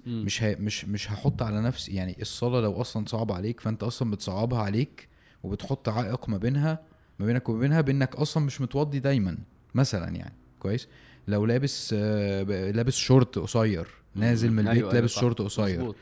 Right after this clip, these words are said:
Speaker 1: مظبوط.
Speaker 2: فأنت كده هتصلي إزاي أصلًا؟ عارف، هت-، مش
Speaker 1: مظبوط.
Speaker 2: هتعرف تخش ما-، يعني أنت م-، في بارير ما بينك،
Speaker 1: مم.
Speaker 2: عارف؟ ففي حاجات كتير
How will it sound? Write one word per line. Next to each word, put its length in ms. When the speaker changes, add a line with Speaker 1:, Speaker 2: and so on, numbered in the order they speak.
Speaker 1:
مظبوط. 220
Speaker 2:
فأنت 180
كده 180
هتصلي 320
إزاي 380
أصلًا؟ 320
عارف، 240
هت-، 100
مش 60
Speaker 1:
مظبوط. 220
Speaker 2:
هتعرف 240
تخش 280
ما-، 180
يعني 320
أنت 300
م-، 120
في 200
بارير 420
ما 120
بينك، 320
Speaker 1:
مم. 240
Speaker 2:
عارف؟ 260
ففي 240
حاجات 280
كتير 540